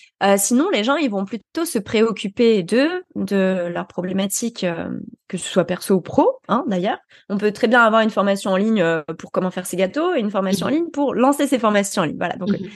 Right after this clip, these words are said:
Speaker 1: sur Pinterest, on peut toucher à la fois le B two C et le B two B et les entrepreneurs. Et du coup, ce qui va être important, c'est effectivement de créer ce bon contenu-là.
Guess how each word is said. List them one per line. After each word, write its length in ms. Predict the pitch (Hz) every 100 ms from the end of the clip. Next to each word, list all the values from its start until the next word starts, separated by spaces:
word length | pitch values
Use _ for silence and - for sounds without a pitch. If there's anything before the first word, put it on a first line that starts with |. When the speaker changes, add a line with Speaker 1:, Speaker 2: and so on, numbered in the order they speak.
| - -
Speaker 1:
sur 180 | 247 247
Pinterest, 340 | 247 320 302
on 120 | 226
peut 100 | 226
toucher 380 | 196 202 - 247
à 60 | 208
la 120 | 202
fois 360 | 202 233 233 -
le 240 | 202 202 196
B 120 | 185
two 140 | -
C 300 | 190 - 254 247 330 339 - _ -
et 180 | 240 254
le 80 | 190
B 100 | 190
two 140 | 156
B 80 | 190 220
et 80 |
les 160 | 180 175
entrepreneurs. 680 | 180 - 175 185 151 - - _ - - - _ _
Et 260 | 254 254 214
du 160 | 202 220
coup, 340 | - 330 370 -
ce 80 |
qui 140 | - 220
va 80 | 208
être 140 | 202
important, 360 | 190 190 247 277
c'est 260 | 233 226 -
effectivement 400 | 196 196 214 202
de 80 |
créer 260 | 160 - 214
ce 220 | 202 -
bon 340 | 160 160 208 240
contenu-là. 640 | 180 180 170 165 208